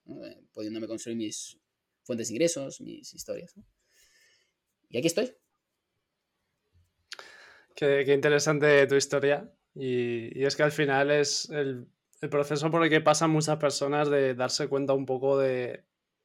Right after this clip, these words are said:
Speaker 2: que al final el sistema educativo te prepara para, para ser un trabajador y te prepara para ser una pieza del engranaje,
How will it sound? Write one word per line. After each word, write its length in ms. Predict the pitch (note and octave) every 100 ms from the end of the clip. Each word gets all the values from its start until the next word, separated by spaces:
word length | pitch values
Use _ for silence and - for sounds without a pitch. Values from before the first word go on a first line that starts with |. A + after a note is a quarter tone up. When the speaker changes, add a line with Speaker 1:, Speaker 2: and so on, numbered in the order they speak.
| _
Speaker 2:
que 360 | - B2+ B2 - D#3
al 180 | C#3+ C#3+
final 200 | D3 D3+
el 60 | D3+
sistema 400 | D#3 D#3+ D3+ D#3
educativo 480 | D3 D3 D3+ D3+ D3+
te 100 | C#3
prepara 440 | C3+ C3 C3 C#3
para, 500 | C3+ C3 B2+ B2 A#2+
para 140 | C3 C3
ser 160 | C#3+
un 60 | C#3
trabajador 580 | C#3 C#3 C3+ C3 B2+ - _
y 60 | C#3
te 120 | C3+
prepara 540 | C3 B2 C3 C3+ C3+ _ _ - - - _ _ _ _ _ - _ -
para 160 | C#3+
ser 140 | C#3 E3
una 200 | D#3+ D#3
pieza 300 | D#3+ D#3 D#3
del 120 | D3
engranaje, 1200 | D3 D3 C#3 C#3+ D3+ E3 D#3 D3 C#3+ C#3 C#3 C#3